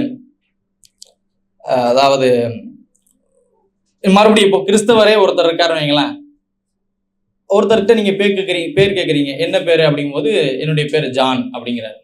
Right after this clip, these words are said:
"ஓகே, கிறிஸ்தவரா?" அப்படின்னு சொல்லிட்டு, நீங்க என்ன பேசுவீங்க வழக்கமா? என்ன சொல்லுவீங்கன்னா, "இயேசு கடவுள் கிடையாது, மேரிய வந்து கடவுள்னு வணங்கக்கூடாது" இப்படிங்கிற இந்த தகவல்களை எல்லாம் சொல்லுவீங்க. கேட்டு முடிச்சுட்டு,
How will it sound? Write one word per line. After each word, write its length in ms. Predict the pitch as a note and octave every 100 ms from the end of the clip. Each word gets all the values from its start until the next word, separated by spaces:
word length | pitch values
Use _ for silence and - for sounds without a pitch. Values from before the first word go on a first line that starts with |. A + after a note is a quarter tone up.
| _ -
"ஓகே, 260 | C#3+ D3 -
கிறிஸ்தவரா?" 580 | D#3 D3+ D3+ C3+ B2+ A#2
அப்படின்னு 220 | A#2+ B2
சொல்லிட்டு, 320 | B2 A#2 A#2 F#3+
நீங்க 240 | F#3 F3+
என்ன 240 | F3+ C4
பேசுவீங்க 500 | B3 G#3 G3+ F#3+ E3+
வழக்கமா? 460 | C#3+ D3+ D3+ C#3+ C3+ - _ _ _ _ _ _
என்ன 200 | - A3
சொல்லுவீங்கன்னா, 600 | A#3+ G3+ F3+ D#3+ D3+ A3 B3 - _ _
"இயேசு 360 | D3 D#3+ D3+ C#3+
கடவுள் 340 | B2+ C3+ C3+
கிடையாது, 760 | B2 A#2 A2+ A2 A2+ - - _ _
மேரிய 500 | C3+ D#3 F#3 E3+ D#3+
வந்து 600 | C#3+ C3+ F3 F3+ D3 B2+ -
கடவுள்னு 500 | C3+ C3+ C#3 C#3+ B2
வணங்கக்கூடாது" 720 | C#3+ D3 C3 A#2+ A#2+ A#2 A2+
இப்படிங்கிற 420 | F#3+ G#3+ A3+ G3+
இந்த 140 | G3 G#3
தகவல்களை 440 | G3+ F#3 F#3 E3+
எல்லாம் 340 | E3 E3+ G#3 -
சொல்லுவீங்க. 500 | E3 D#3 C#3+ - - _ _ _ _ _ _ _ _ _ _
கேட்டு 480 | - B3+ D#4 D4 B3
முடிச்சுட்டு, 500 | G3+ G#3+ F3 D#3+ D#3+